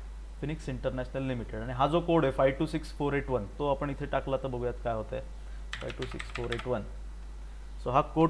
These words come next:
टाकल्यानंतर ही company स्क्रीनरवर येईल, कारण काय ही एनएसईवर लिस्टेडच नाही, त्यामुळे बीएसईला, बीएसई स्टॉक्सना कोड नाही ओळखतं. So एकवीस कोटी फक्त market कॅप आहे, म्हणजे अतिशय छोटी company आहे. क-, एकवीस बावीस कोटी म्हणजे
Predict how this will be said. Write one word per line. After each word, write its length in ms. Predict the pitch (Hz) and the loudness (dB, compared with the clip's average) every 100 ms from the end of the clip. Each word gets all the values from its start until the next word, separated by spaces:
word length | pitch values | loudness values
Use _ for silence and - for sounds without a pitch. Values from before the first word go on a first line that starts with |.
| 170 | 10
टाकल्यानंतर 540 | 160 156 151 147 151 | 10 10 8 8 4
ही 60 | 147 | 4
company 400 | 151 139 143 139 | 4 4 2 0
स्क्रीनरवर 500 | - 135 131 135 143 | 0 0 4 6 8
येईल, 200 | 151 127 | 6 6
कारण 280 | 131 131 139 | 6 4 4
काय 120 | 143 | 4
ही 160 | 143 165 | 4 4
एनएसईवर 440 | 143 147 160 165 | 4 2 8 8
लिस्टेडच 480 | 160 147 - 151 147 | 8 4 0 0 0
नाही, 140 | 123 104 | -2 -2
त्यामुळे 220 | 113 123 | -2 -2
बीएसईला, 680 | 127 147 151 175 170 170 | 2 2 2 2 6 6
बीएसई 440 | 139 160 185 202 190 | 6 8 8 6 0
स्टॉक्सना 440 | - 165 165 180 | 6 6 6 -2
कोड 320 | 175 170 180 | 4 8 10
नाही 140 | 180 170 | 10 8
ओळखतं. 400 | 123 110 - - - - - - - - - - - - | 8 4 -2 -10 -10 -10 -10 -10 -10 -10 -10 -10 -8 -2
So 240 | 147 160 | 2 4
एकवीस 440 | - 160 190 220 - | 4 4 6 6 12
कोटी 300 | 190 185 196 | 12 12 6
फक्त 240 | 180 - | 4 6
market 460 | 170 147 139 156 - | 8 8 6 2 4
कॅप 120 | 131 | 4
आहे, 100 | 117 | 4
म्हणजे 540 | 113 131 143 - - - | 0 0 0 -2 -4 -2
अतिशय 500 | - 135 202 202 202 | 0 2 6 10 10
छोटी 220 | 175 170 165 | 10 6 4
company 400 | 135 110 104 98 | 2 2 -4 -4
आहे. 100 | - - - - - - - - | -10 -12 -12 -12 -12 -10 -8 -6
क-, 140 | - | -4
एकवीस 400 | 135 131 151 151 | -4 0 2 6
बावीस 320 | 147 143 156 | 8 8 8
कोटी 240 | - 156 156 | 4 2 2
म्हणजे 200 | 156 | 0